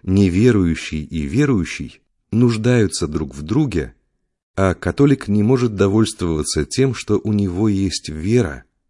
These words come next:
но должен еще больше искать Бога и в диалоге с другими вновь узнавать Бога самым глубоким образом. Верующий не знает абсолютно все, но задается вопросами перед реальностью повседневной жизни.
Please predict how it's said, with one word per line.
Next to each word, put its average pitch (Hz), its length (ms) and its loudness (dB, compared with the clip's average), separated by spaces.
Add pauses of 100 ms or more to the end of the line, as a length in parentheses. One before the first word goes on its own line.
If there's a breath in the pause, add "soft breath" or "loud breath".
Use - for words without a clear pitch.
(180)
но 95 260 4
должен 131 400 2
еще 113 400 2
больше 110 500 2
искать 98 420 -2
Бога 90 540 0 (400 soft breath)
и 98 140 0
в 85 120 -6
диалоге 90 480 0
с 71 80 -8
другими 107 640 0
вновь 90 480 -2
узнавать 87 640 -4
Бога 104 540 0 (180 soft breath)
самым 117 440 -2
глубоким 85 680 -4
образом. 73 520 -8 (840)
Верующий 127 640 2
не 113 220 4
знает 104 580 0
абсолютно 90 800 -2
все, 95 600 -2 (480)
но 95 320 4
задается 107 500 2
вопросами 110 540 0
перед 101 360 -2
реальностью 95 680 0
повседневной 82 800 -4
жизни. 73 460 -6